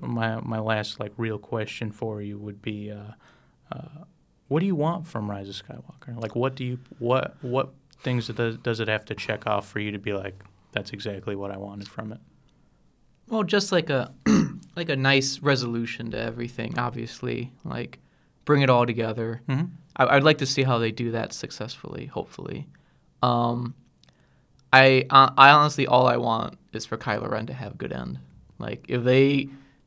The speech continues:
Speaker 2: do something dirty to him and ruin that character, I'm gonna be so mad, 'cause he's the best part of Force Awakens. He's
Speaker 1: Mm-hmm.
Speaker 2: the best part of Last Jedi.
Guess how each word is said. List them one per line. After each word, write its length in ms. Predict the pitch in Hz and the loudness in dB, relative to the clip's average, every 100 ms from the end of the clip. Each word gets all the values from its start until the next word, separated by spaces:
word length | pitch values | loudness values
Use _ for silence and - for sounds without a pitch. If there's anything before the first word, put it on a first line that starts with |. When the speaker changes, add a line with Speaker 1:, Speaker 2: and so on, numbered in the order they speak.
| - | 0
Speaker 2:
do 160 | 131 | 2
something 380 | 131 143 131 127 | 2 2 0 -2
dirty 320 | 120 120 120 | 0 2 2
to 80 | 117 | 0
him 420 | 120 120 117 117 113 | 0 0 0 0 -2
and 480 | 113 113 110 - | -4 -6 -8 -4
ruin 260 | 147 127 120 | 0 2 2
that 180 | 117 117 | 0 -2
character, 400 | - 120 117 - | 0 0 0 -4
I'm 80 | 113 | -4
gonna 80 | 117 | -4
be 60 | 107 | -6
so 340 | - - 120 | -8 -4 -4
mad, 400 | 113 113 - - | -4 -8 -10 -8
'cause 140 | - 123 | -4 2
he's 220 | 131 131 | 2 2
the 80 | 113 | 2
best 280 | 123 127 | 2 2
part 380 | - 127 120 117 | 2 4 4 0
of 60 | - | -4
Force 280 | - 120 139 | 0 0 0
Awakens. 640 | 143 131 131 123 127 127 - | 0 0 0 -4 -4 -6 -2
He's 100 | 123 | -2
Speaker 1:
Mm-hmm. 80 | 123 | 0
Speaker 2:
the 60 | |
best 260 | 117 123 - | 2 2 4
part 140 | 135 | 4
of 60 | 127 | 6
Last 240 | 127 127 | 4 0
Jedi. 460 | 131 117 113 113 | 0 0 -2 -4